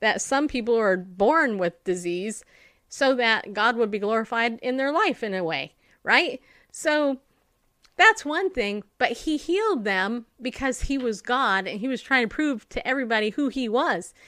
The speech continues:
He was God incarnate. And that's what Christmas is about. Christmas is about Jesus, people. It's about the greatest gift ever given to mankind. The greatest gift.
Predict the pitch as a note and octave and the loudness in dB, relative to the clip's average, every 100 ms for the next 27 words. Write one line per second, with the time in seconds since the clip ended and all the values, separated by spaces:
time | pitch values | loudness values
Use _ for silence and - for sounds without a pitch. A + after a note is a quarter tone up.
0 | - _ E4 E4+ G#3 B3+ C4 C#4+ B3+ - | -20 _ -4 -2 -2 0 2 2 0 4
1 | G#4 G4 E3 - - _ _ _ _ _ | 4 4 -2 -8 -20 _ _ _ _ _
2 | - C#4 E4+ G#4+ E4+ C4 D#4+ - D#4+ D4 | -2 4 4 4 -2 0 0 0 -4 -4
3 | D4 D4 D4 G#4 D4 A#2 - _ - - | -4 0 4 6 6 4 -8 _ -20 -20
4 | _ _ _ _ - A#4 A#4+ F4 E4 - | _ _ _ _ 4 4 6 0 0 -2
5 | - - B3 A#3 A3+ B3 C#4+ - G#3+ F3 | -10 -4 -2 -2 0 2 2 -2 -8 -6
6 | C4 G4+ - F3 E3+ - - G3 E3+ F3 | -2 -2 -2 -6 -6 -10 -6 -6 -2 -4
7 | A#3+ _ _ _ _ A#3+ A#3 A#3+ C4+ C4+ | -4 _ _ _ _ -6 -2 4 6 6
8 | - - _ _ _ B3 G#3 A#3 B3 D4+ | 2 -10 _ _ _ -2 0 4 4 4
9 | F4 G#4 - - G3+ C#4 D4+ A3 A#3 - | 2 0 0 -4 -4 0 2 0 -2 -6
10 | - - C#4 D4 E4+ B3+ C#4 C#4+ C#4+ B3+ | -14 2 4 4 2 2 0 0 -2 0
11 | F#3+ G#3 A#3 C#4 F4+ D#4+ D#3+ D#3 - _ | 2 2 0 2 2 2 0 -6 -16 _
12 | D4 C4+ G3 G3 C4 F4+ F#4 E4+ - A#3+ | 4 4 2 0 2 2 0 -2 -4 0
13 | G4+ C4 - - | 0 -2 -12 -20